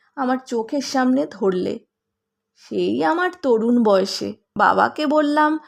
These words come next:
"কাকার কমলালেবুর আবাদে গিয়ে আমি কাজ করব। হাতি, সিংহ শিকার করব।"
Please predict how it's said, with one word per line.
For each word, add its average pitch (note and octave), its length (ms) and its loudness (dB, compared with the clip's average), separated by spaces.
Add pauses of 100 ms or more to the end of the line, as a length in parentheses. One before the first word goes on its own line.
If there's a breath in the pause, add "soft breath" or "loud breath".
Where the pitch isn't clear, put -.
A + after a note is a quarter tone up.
(280 loud breath)
"কাকার A#3 480 0
কমলালেবুর A3+ 720 0
আবাদে C4 420 2
গিয়ে C4+ 380 0 (220 loud breath)
আমি C4 200 0
কাজ G3+ 340 0
করব। F#3 460 -10 (760)
হাতি, B3 600 -2
সিংহ B3 640 0
শিকার B3 400 0
করব।" A3+ 520 0